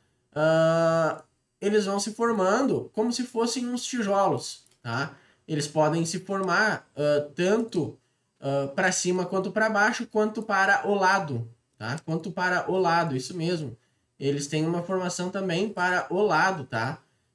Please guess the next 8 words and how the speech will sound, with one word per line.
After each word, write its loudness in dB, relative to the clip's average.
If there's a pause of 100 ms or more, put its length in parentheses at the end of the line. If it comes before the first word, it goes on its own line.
Isso, 0
isso -2
nos 2
mostra 0
o -4
quê? 2
Que -4
naquele, 2